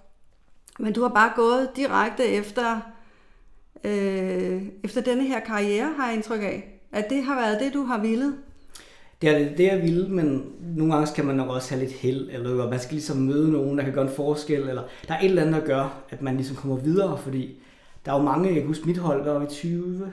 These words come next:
Speaker 2: eller femogtyve. Øhm, jeg vil så sige, at næsten alle er blevet det. Det er faktisk lidt vildt.
Speaker 1: Altså, alle er
Speaker 2: Ja,
Speaker 1: blevet, al-,
Speaker 2: næsten
Speaker 1: altså,
Speaker 2: på, der er
Speaker 1: inden
Speaker 2: lige fire eller sådan noget, fem fra det hold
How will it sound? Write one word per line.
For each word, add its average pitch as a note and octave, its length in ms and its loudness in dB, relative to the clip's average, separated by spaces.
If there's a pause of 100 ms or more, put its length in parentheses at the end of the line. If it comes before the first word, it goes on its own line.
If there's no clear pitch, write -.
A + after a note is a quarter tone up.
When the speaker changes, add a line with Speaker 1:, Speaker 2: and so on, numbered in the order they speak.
(140)
Speaker 2:
eller C3+ 160 -6
femogtyve. D#3 720 -6 (880)
Øhm, B2 400 -2
jeg C3 60 0
vil B2+ 80 -4
så D#3 80 -2
sige, F3+ 280 0
at F3 60 0
næsten E3+ 360 2
alle G3 480 2
er C#3 160 -4
blevet F#3 280 4
det. C#3+ 160 0 (260)
Det D3+ 40 -2
er C#3 40 -4
faktisk B2+ 280 -6
lidt B2+ 100 -6
vildt. - 120 -16 (560)
Speaker 1:
Altså, G#3 140 -2
alle A3 260 2
er D#3+ 160 4
Speaker 2:
Ja, A3 60 8
Speaker 1:
blevet, A3+ 280 6
al-, D#3+ 100 2
Speaker 2:
næsten E3 160 2
Speaker 1:
altså, D#3 140 0
Speaker 2:
på, D#3 60 2
der D#3 80 6
er D#3+ 80 10
Speaker 1:
inden F3 120 6
Speaker 2:
lige F#3+ 100 2
fire G3+ 420 2
eller D3 180 2
sådan D3+ 140 -4
noget, C#3+ 160 -4
fem - 540 -4
fra D3 220 -6
det D3 80 0
hold D3+ 320 -2